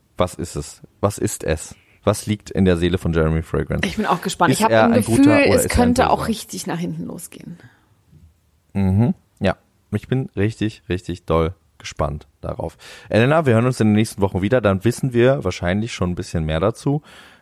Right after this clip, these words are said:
Speaker 1: Mach's gut, habt ein schönes Wochenende.
Speaker 2: Du auch.
Speaker 1: Ihr da draußen auch.
Speaker 2: Bis dann.
Speaker 1: Abonniert diesen Podcast und hinterlasst uns eine positive Bewertung. Das wäre sehr schön. Vielen Dank. Bis
Speaker 2: Meinst du, das
Speaker 1: dann.
Speaker 2: macht eine
Speaker 1: Tschüss.
Speaker 2: einzige Person?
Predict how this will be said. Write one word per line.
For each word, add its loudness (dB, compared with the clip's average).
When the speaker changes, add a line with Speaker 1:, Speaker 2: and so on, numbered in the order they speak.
Speaker 1:
Mach's -4
gut, -2
habt 0
ein -4
schönes -4
Wochenende. -2
Speaker 2:
Du -10
auch. -12
Speaker 1:
Ihr 4
da 2
draußen 0
auch. 2
Speaker 2:
Bis -12
dann. -2
Speaker 1:
Abonniert 2
diesen -4
Podcast 0
und 0
hinterlasst -2
uns -8
eine -8
positive -10
Bewertung. -12
Das -8
wäre -12
sehr -4
schön. -6
Vielen 0
Dank. -2
Bis -2
Speaker 2:
Meinst -18
du, 4
das 2
Speaker 1:
dann. -2
Speaker 2:
macht -12
eine 2
Speaker 1:
Tschüss. 0
Speaker 2:
einzige -2
Person? -8